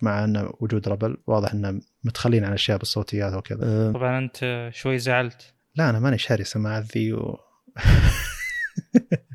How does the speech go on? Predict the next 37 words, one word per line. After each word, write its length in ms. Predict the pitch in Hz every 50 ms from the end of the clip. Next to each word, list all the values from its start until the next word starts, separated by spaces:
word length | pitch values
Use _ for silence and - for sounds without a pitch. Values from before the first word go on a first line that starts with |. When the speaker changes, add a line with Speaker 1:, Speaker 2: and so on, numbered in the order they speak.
| - _
Speaker 2:
حطوا 380 | _ - - 190 190 - - 139
فيها 240 | 123 147 160 156 143
ربل 260 | 151 165 156 143 127
طيب، 400 | - - 143 143 139 131 120 -
وما 300 | 127 127 127 135 143 156
هذا 60 | 151
الشيء 240 | 143 - - - 151
اللي 80 | 143 139
Speaker 1:
إيه، 60 | 156
Speaker 2:
يبيه. 100 | 139 123
Speaker 1:
بس 120 | 143 147 -
شوف، 300 | - 131 117 - - -
هم، 60 | - -
هم 460 | - 117 131 139 139 131 - - - _ - -
ون 120 | 139 123
بلس 380 | 120 - 127 123 - - - - - - _ - 147 - _ _
بوليتس 380 | - 123 117 117 117 - - -
الأولى 500 | - - 120 123 123 117 107 113 127 -
ممتازة، 560 | - 120 113 110 - 110 104 98 98 104 104 -
ون 100 | 113 107
بلس 220 | - 117 - -
بوليتس 340 | - - 127 120 117 - -
الثانية 500 | - - 131 123 120 120 123 - - 127
أفضل 300 | 120 - - 123 120 123 120
من 100 | 120 120
ناحية 180 | 117 113 - 107
بطارية، 680 | 113 110 110 - 120 113 117 117 117 123 127 131 - _ _ - - _ _ _ _ -
وحتى 200 | - 117 - 127
جودة 200 | 113 117 110 -
الصوت 320 | 107 - - 123 113 -
تحسنت. 480 | - 107 104 - - - 101 98 - -
ثم 240 | - - 123 127 120
أط-، 480 | - 120 - - _ - 156 151 - - -
أصدروا 420 | 156 147 - - - 139 127 120
إصدار 360 | 110 - - 131 131 139 127
ون 120 | 123 120 113
بلس، 220 | - 131 131 -